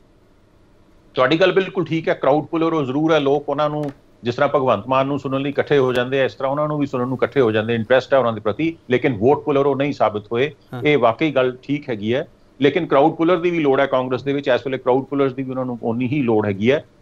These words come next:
Speaker 1: ਦੂਸਰਾ ਹੈ, ਦੂਸਰੀ ਜਿਹੜੀ ਗੱਲ ਹੈ ਕਿ ਉਹਨਾਂ ਦਾ ਧੜਾ ਨਹੀਂ ਹੈਗਾ ਜਾਂ ਉਹਨਾਂ ਦਾ ਖੇਮਾ ਨਹੀਂ ਹੈਗਾ, ਉਸ ਤੋਂ ਭਾਵ ਇਹ ਨਹੀਂ ਹੈ ਕਿ ਉਹ ਜਿਸ ਤਰ੍ਹਾਂ ਦੀ ਅਸੀਂ ਅਕਿਊਟ ਫੈਕਸ਼ਨ ਦੀ ਗੱਲ ਕਰਦੇ ਹਾਂ, ਮੀਨਸ ਕਿ ਉਹਨਾਂ ਨੂੰ ਆਪਣਾ ਇੱਕ ਸਪੋਰਟ ਬੇਸ ਜਿਹੜਾ ਹੈ ਕਾਂਗਰਸ ਦੇ ਵਿੱਚ ਕਾਇਮ ਕਰਨਾ ਚਾਹੀਦਾ ਸੀ।
Speaker 2: ਹੂੰ।
Speaker 1: ਸ਼ਾਇਦ ਉਹ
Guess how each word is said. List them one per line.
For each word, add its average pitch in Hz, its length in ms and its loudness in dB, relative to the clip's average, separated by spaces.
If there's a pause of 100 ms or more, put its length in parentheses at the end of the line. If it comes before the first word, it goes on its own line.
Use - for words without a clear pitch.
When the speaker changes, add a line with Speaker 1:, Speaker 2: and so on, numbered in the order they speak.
(120)
Speaker 1:
ਦੂਸਰਾ 139 300 6
ਹੈ, 165 120 6
ਦੂਸਰੀ 139 340 -2
ਜਿਹੜੀ 175 240 -2
ਗੱਲ 165 160 4
ਹੈ 170 60 4
ਕਿ 165 100 -4
ਉਹਨਾਂ 165 180 -2
ਦਾ 170 160 0
ਧੜਾ 127 220 4
ਨਹੀਂ 143 200 -2
ਹੈਗਾ 147 220 2
ਜਾਂ 151 100 0
ਉਹਨਾਂ 147 140 -2
ਦਾ 147 100 -4
ਖੇਮਾ 131 380 -4
ਨਹੀਂ 147 160 -2
ਹੈਗਾ, 139 200 0
ਉਸ 165 220 -2
ਤੋਂ 190 100 0
ਭਾਵ 175 260 4
ਇਹ 180 100 2
ਨਹੀਂ 208 140 -4
ਹੈ 202 80 -4
ਕਿ 202 120 -8
ਉਹ 185 100 0
ਜਿਸ 151 140 -6
ਤਰ੍ਹਾਂ 156 180 0
ਦੀ 160 120 -4
ਅਸੀਂ 156 280 -6 (320)
ਅਕਿਊਟ 175 320 -2
ਫੈਕਸ਼ਨ 147 400 -2
ਦੀ 143 140 -2
ਗੱਲ 123 160 2
ਕਰਦੇ 120 340 -2
ਹਾਂ, 180 60 -4
ਮੀਨਸ 190 320 -6
ਕਿ 202 160 0
ਉਹਨਾਂ 190 280 0
ਨੂੰ 190 240 0
ਆਪਣਾ 170 320 2
ਇੱਕ 175 120 -2
ਸਪੋਰਟ 151 400 0
ਬੇਸ 143 320 2
ਜਿਹੜਾ 160 180 0
ਹੈ 147 100 2
ਕਾਂਗਰਸ 127 360 -2
ਦੇ 143 80 -6
ਵਿੱਚ 135 140 -6
ਕਾਇਮ 120 220 -4
ਕਰਨਾ 120 260 -4
ਚਾਹੀਦਾ 147 320 2
ਸੀ। 175 140 -6
Speaker 2:
ਹੂੰ। - 340 -14
Speaker 1:
ਸ਼ਾਇਦ 147 220 6
ਉਹ 185 60 4